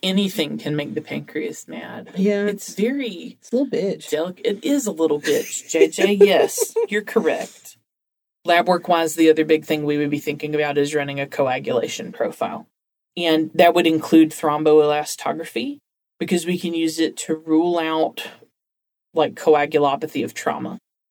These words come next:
Speaker 1: And when we had the emergency critical care specialist, Doctor Nobles, on the podcast at the end of last season, she talked about that a little bit.
Speaker 2: Mm-hmm.
Speaker 1: So, like, your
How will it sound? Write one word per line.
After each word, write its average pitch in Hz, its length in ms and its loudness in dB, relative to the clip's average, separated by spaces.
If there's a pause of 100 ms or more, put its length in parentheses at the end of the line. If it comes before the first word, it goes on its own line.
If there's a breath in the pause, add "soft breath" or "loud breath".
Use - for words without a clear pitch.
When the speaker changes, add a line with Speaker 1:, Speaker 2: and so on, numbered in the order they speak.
(120)
Speaker 1:
And 160 140 0
when 160 120 4
we 160 140 2
had 151 440 0 (380)
the 156 120 4
emergency 156 520 2
critical 151 420 -4
care 147 200 0
specialist, 147 540 0
Doctor - 260 -4
Nobles, 208 340 6
on 160 120 2
the 151 60 -2
podcast 147 580 -2
at 147 100 0
the 151 120 -6
end 143 120 -4
of 147 80 -4
last 135 220 -4
season, 151 320 -4
she - 180 -8
talked - 340 -6
about 170 240 -2
that 190 160 2
a 190 60 2
little 190 220 2
bit. 196 280 2
Speaker 2:
Mm-hmm. 175 420 2
Speaker 1:
So, 175 180 0
like, 156 260 2
your 151 440 4